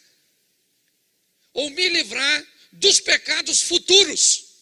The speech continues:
Aqueles que estão me aguardando assim que esse culto acabar. Aqueles que estão me aguardando na minha rede social. Como?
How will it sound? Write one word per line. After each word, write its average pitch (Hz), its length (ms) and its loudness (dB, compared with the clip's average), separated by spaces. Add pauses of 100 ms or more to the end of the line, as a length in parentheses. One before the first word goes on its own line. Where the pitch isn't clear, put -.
(560)
Aqueles 381 420 0
que 370 80 -4
estão 359 280 -2
me 349 100 -4
aguardando 339 720 -2
assim 392 260 0
que 415 80 0
esse 339 180 0
culto 370 280 -8
acabar. 269 480 -6 (2000)
Aqueles 339 360 -2
que 381 80 -4
estão 349 260 -4
me 330 80 -2
aguardando 330 520 -2
na 320 100 -8
minha 302 180 0
rede 311 300 0
social. 254 680 -2 (4000)
Como? 294 560 -10